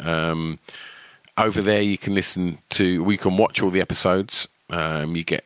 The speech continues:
access to radio shows. Uh, I'm about to announce that I'm gonna be doing some, uh, live Off the Beaten Track, uh, virtual shows on Zoom, where, um, you can come and join, and we'll do episodes on intros.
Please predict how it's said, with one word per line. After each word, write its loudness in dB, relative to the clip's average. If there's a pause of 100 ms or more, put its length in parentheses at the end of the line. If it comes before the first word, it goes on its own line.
access -4
to -6
radio 2
shows. 2 (420)
Uh, 2
I'm 2
about 2
to 0
announce 0
that -4
I'm -2
gonna -2
be 0
doing 2
some, 0 (480)
uh, 0 (100)
live 2
Off 0
the -4
Beaten 0
Track, -2 (100)
uh, -2 (160)
virtual 2
shows 0
on 0
Zoom, 2 (320)
where, 0 (120)
um, -2
you -2
can -4
come 2
and -2
join, 2
and 0 (400)
we'll 6
do 6 (600)
episodes 4
on 2 (160)
intros. 2